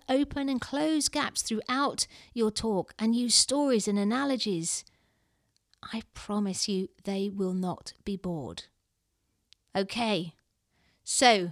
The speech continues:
the takeaways for you to try out in your speaking from this show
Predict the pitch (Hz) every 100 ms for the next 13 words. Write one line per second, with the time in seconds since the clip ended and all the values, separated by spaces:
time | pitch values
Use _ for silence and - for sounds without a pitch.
0 | - 196 233 269 262 233 220 202 - 226
1 | 214 208 196 - 226 226 208 - - -
2 | _ _ _ 240 254 254 240 - 233 -
3 | 185 - 185 185 - 202 175